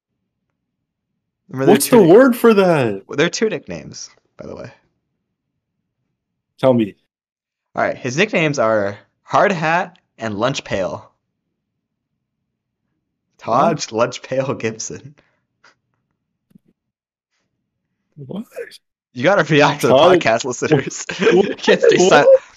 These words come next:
Speaker 2: I'm
Speaker 1: I
Speaker 2: pro-,
Speaker 1: couldn't
Speaker 2: I'm processing that.
Speaker 1: If you go to YouTube, Raj just, like, his face is like, "What?" right, right now. If you're on the podcast, it's a little visual for you to have, but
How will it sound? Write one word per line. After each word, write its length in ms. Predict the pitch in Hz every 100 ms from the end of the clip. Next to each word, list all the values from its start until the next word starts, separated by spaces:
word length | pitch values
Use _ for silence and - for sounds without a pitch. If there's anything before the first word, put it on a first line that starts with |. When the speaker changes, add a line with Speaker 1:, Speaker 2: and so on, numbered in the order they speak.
| - -
Speaker 2:
I'm 100 | 180
Speaker 1:
I 80 | 196
Speaker 2:
pro-, 120 | 165
Speaker 1:
couldn't 180 | 196 -
Speaker 2:
I'm 140 | 190 165
processing 720 | 175 190 208 156 135 135 123
that. 260 | 120 113
Speaker 1:
If 60 | 110
you 80 | 220
go 40 |
to 0 |
YouTube, 540 | 135 156 - 120 113 -
Raj 260 | 131 143
just, 220 | 139 113 104
like, 260 | 95 -
his 180 | - -
face 260 | - 139 135
is 60 |
like, 180 | 107 98
"What?" 260 | 101 107 117
right, 240 | 85 53 - _ _ -
right 200 | 113 104
now. 280 | 101 95 98
If 140 | 101
you're 80 | 135
on 100 | 120
the 80 | 113
podcast, 640 | - 120 107 - 104 104
it's 120 | 113
a 40 | 110
little 160 | 104
visual 400 | 107 110 107 120
for 100 | -
you 140 | 139 76
to 80 |
have, 300 | 120 - - -
but 220 | 50 -